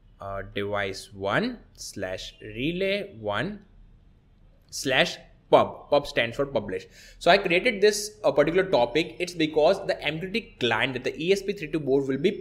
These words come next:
publishing the data onto this particular topic, and hence it will be received on this M Q T T,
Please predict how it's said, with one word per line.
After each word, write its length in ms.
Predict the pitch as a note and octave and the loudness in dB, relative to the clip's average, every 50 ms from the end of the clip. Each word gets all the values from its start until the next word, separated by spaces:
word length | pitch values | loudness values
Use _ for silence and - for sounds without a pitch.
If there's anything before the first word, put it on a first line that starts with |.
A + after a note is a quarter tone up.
| - - | -4 -4
publishing 520 | - B2+ A#2 C#3 E3+ F#3+ F#3 - G3 G#3+ | -4 -2 -2 0 0 0 0 0 -2 -4
the 80 | G3+ F#3 | -4 -4
data 380 | D3+ B2+ B2+ B2+ B2+ B2+ D3 D3+ | -4 -4 -4 -6 -4 -4 -4 -4
onto 380 | C3+ C3 C3 C3 C#3 D3 G#2+ | -4 -6 -6 -6 -6 -8 -6
this 260 | G#2+ A#2 A#2+ C3 B2 | -4 -2 -2 -2 -2
particular 500 | - - A#2 A2 G#2+ G#2+ G2+ A2+ A2+ A2+ A2 - - - | -2 -4 -4 -4 -4 -6 -6 -4 -4 -4 -4 -4 -2 0
topic, 420 | A#2 A2 A2+ - - A2 A2 G#2+ - A2 | 2 2 2 0 -2 -4 -4 -4 -6 -8
and 120 | A2 G#2 | -10 -6
hence 200 | A2 A#2 A#2+ A#2+ | -6 -6 -6 -6
it 80 | A#2 A#2+ | -6 -6
will 120 | A#2 A2+ | -6 -6
be 100 | A#2 A2+ | -6 -8
received 420 | G2+ G2 - - A2 A2 A2+ A2+ A#2 - - - | -10 -10 -10 -10 -8 -8 -8 -8 -10 -14 -16 -14
on 240 | G#2+ A2 G#2+ G#2 | -14 -14 -12 -12
this 140 | G2+ G#2 - - | -14 -14 -12 -12
M 160 | A2 A2+ G#2+ | -12 -12 -10
Q 140 | G#2+ A2 G#2 | -10 -10 -10
T 40 | F#2+ | -8
T, 220 | G#2+ A#2 B2+ - | -10 -10 -10 -12